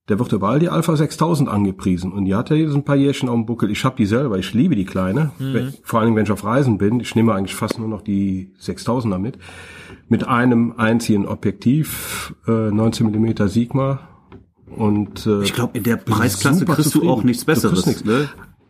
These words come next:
Speaker 1: Nur verstehe ich die, die, äh, Modellpolitik von, von Sony nicht. Also da haben sie nochmal zwei dahinter gebracht und was ich überall sehe, ist halt die Alpha sechstausend.
Speaker 2: Mhm.
Speaker 1: Na, ist
Speaker 2: Muss man mal die Marketingabteilung fragen, was
Speaker 1: ja,
Speaker 2: die sich
Speaker 1: ja,
Speaker 2: da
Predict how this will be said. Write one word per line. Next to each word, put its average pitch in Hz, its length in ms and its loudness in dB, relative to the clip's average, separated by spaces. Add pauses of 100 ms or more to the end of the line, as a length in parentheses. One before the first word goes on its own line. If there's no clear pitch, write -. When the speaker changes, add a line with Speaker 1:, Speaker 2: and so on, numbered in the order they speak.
(600)
Speaker 1:
Nur 143 280 2
verstehe 143 400 -2
ich - 300 -6
die, 139 260 2
die, 127 440 0
äh, 117 280 -6 (920)
Modellpolitik 127 760 0
von, 101 220 -2
von 101 200 0
Sony 98 300 0
nicht. 90 320 -8 (100)
Also 107 240 -2
da 107 180 0
haben 135 140 2
sie 127 100 2
nochmal 113 260 2
zwei 123 280 0
dahinter 117 440 2
gebracht 160 420 -2
und 117 340 -2
was 113 160 2
ich 117 160 -6
überall 107 400 0
sehe, 104 260 2
ist 151 140 -2
halt 135 160 0
die 135 60 0
Alpha 127 260 0
sechstausend. 113 580 -2 (320)
Speaker 2:
Mhm. 117 320 -6 (920)
Speaker 1:
Na, 123 140 2
ist - 280 0
Speaker 2:
Muss 113 120 -6
man 120 100 -2
mal 117 120 -2
die 123 100 -2
Marketingabteilung 123 720 -2
fragen, 110 360 -6
was 107 80 -8
Speaker 1:
ja, 123 140 -2
Speaker 2:
die - 60 -6
sich 123 100 -4
Speaker 1:
ja, 123 80 0
Speaker 2:
da 110 200 -4